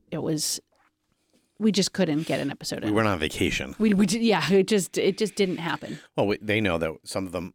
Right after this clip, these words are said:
Speaker 2: well, some of them know we had a big weekend the weekend before, which was, uh,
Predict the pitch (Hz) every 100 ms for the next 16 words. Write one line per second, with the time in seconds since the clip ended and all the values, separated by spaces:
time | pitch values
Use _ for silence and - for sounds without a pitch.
0 | - 80 95 - 80 98 78 71 71 101
1 | 80 73 78 76 76 73 80 71 80 78
2 | 80 78 101 - 73 73 78 80 - 71
3 | 85 82 - 80 76 76 73 - _ _
4 | _ _ _ - 85 78